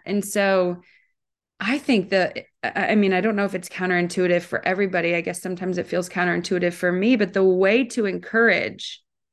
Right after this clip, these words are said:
and to communicate and to support these participants and to the, and these people in different positions than, than yourself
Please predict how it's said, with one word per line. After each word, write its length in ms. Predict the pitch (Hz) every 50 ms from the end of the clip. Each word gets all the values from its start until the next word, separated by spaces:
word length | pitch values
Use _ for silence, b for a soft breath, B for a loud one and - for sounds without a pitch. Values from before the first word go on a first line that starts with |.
| _ _ _ _ _ _ _ _ _ _
and 240 | - 190 196 190 190
to 480 | - - 202 190 185 180 180 175 170 170
communicate 640 | - - 185 185 190 202 208 202 208 202 175 -
and 100 | - 175
to 80 | - 180
support 560 | - - 185 - - - 196 196 175 - -
these 380 | 170 175 175 170 165 - - b b b b b b b b b b _ _ _ -
participants 800 | 196 180 185 208 196 214 - 190 160 110 123 185 190 185 - - _
and 160 | - 190 190 185
to 80 | - 185
the, 180 | 175 185 -
and 160 | - 196 190 185
these 100 | 180 180
people 260 | - 208 175 196 185
in 100 | 180 175
different 260 | 175 180 175 180 180
positions 520 | 180 175 180 180 180 - 175 175 170 165
than, 340 | - 175 170 165 165 160 - -
than 160 | - 175 175
yourself 560 | 175 170 165 - - 240 233 196 185 - -